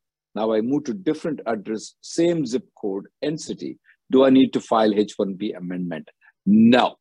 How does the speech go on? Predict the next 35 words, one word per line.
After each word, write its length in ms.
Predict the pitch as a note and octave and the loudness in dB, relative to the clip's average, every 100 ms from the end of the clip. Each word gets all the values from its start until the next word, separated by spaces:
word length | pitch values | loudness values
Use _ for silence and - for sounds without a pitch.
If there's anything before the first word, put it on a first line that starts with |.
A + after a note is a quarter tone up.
| _ | _
not 260 | A2 A#2+ A#2 | 0 0 0
required. 420 | A2+ - G2 E2 - | -4 -2 -4 -4 -8
You're 280 | G2 B2 A2+ | 0 2 2
good. 260 | F#2+ F2 A#2 | 0 -4 -4
If 200 | B2 E3 | -2 0
I 140 | F3+ | 0
get 240 | D3 D3+ C#3+ | 0 -6 -4
another 260 | C3 B2 | -6 -6
job 400 | A#2 A2 A2 G#2+ | -8 -8 -6 -4
offer 260 | G#2 G#2 A2+ | -6 -6 -8
when 280 | F#2+ F#2+ F#2+ | -10 -10 -10
my 140 | F2+ | -8
I 160 | G#2+ C3+ | -2 -2
four 200 | C3+ B2 | 0 -2
eight 120 | A2+ | -2
five 120 | A2+ | -2
is 120 | G2 - | -4 -4
pending 440 | A2+ F#2+ D2+ C2+ | -6 -4 -8 -6
and 160 | G#2 G2+ | -8 -6
sign 360 | - B2+ D3 | -4 0 2
the 60 | C3+ | 2
new 240 | B2 C3 | 4 2
job 280 | A2+ A#2 A2 | 2 2 2
offer 280 | G#2+ G2+ A2+ - | 0 0 -6 -6
prior 360 | - D#3+ E3 | -6 -2 -2
to 140 | D#3 A#2+ | -2 -4
getting 300 | B2 A#2 A2 | -6 -6 -4
the 60 | F#2+ | -4
I 80 | |
one 220 | G2+ G2+ F#2+ | -4 -6 -8
with, 140 | G2 G2 | -8 -8
with 220 | F#2+ G#2 | -8 -6
my 100 | G2 | -4
current 300 | F2+ G2+ G#2 | -2 -2 0
employer, 400 | F2+ F2+ F2+ C#2+ | -2 -4 -2 -4